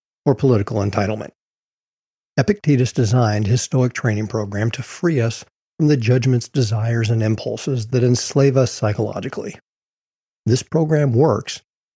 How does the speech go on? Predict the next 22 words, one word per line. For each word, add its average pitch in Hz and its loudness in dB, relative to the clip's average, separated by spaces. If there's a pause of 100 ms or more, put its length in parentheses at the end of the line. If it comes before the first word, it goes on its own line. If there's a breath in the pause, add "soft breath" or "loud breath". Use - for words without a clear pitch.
(180)
even 113 2
if 131 -2
we 127 2
are 139 2
bound 107 -2
in 117 0
real 127 2
physical 117 -4
chains, - -8 (240)
constrained 113 0
by 123 0
prison 104 -2
bars, 98 -2 (220)
or 147 4
living 151 2
under 147 0
a 131 0
tyrannical 131 -2
rule 117 2
that 139 0
denies 131 0
us 110 -4